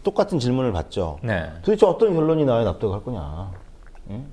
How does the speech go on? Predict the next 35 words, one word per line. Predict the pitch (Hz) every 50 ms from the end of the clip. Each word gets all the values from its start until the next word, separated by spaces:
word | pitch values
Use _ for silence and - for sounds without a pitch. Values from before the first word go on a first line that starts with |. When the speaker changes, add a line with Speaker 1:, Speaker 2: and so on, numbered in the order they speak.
| - - -
Speaker 1:
도대체 | - 135 131 165
뭘 | 131 101 120 170 214 247 220 -
갖다 | - - - - 143 120
안겨줘야 | 117 135 143 147 131 - 113 113 127 131
너희들이 | 110 98 95 101 113 110
납득을 | 92 78 - - 117 104 95
할 | 120
거냐? | - - 151 123 95 85 123 117 113
Speaker 2:
<clears throat> | 113 - 104 87
Speaker 1:
당연히 | 82 101 127 135 135
나올 | 117 98 95 98
수 | - -
있는 | 113 107
질문이고 | 90 - 101 95 98 98 95 101 127 151 - - - - - -
수없이 | - - - 262 240 170 - 196
많이 | 139 107 107 110 110 101 95 92
질문을 | - 101 98 98 95 85
받았었죠. | 82 90 95 101 - - - - - - - - - - - - - - - - - - - - - - -
그 | - 185
답은 | 180 151 139 151 170 165
저희가 | 131 139 139 147 151
이미 | 135 117 113 131 160 170
한참, | - - 220 208 - 220 196 175 147 123 110 107 95 82 - - 95 101 - - - -
어, | -
Speaker 2:
했고? | - 131 104 101 - 135 135 - - - -
Speaker 1:
반복해서 | - - 117 151 185 202 202 - - 180 175 -
드렸는데, | 120 117 127 147 143 131 123 123 156 185 202 - - 104
Speaker 2:
네. | 98 85 82 85 - - - - - -
Speaker 1:
어, | - 131 127 117 113 113 107 104 110 - -
그걸 | - 135 139 123
잘 | 131 123 113
이해를 | 120 127 120
못 | 98 92 - -
하시더라고요. | 95 80 - - - 50 - - - - -
Speaker 2:
<laughs> | - - - - - 131 - - 131 104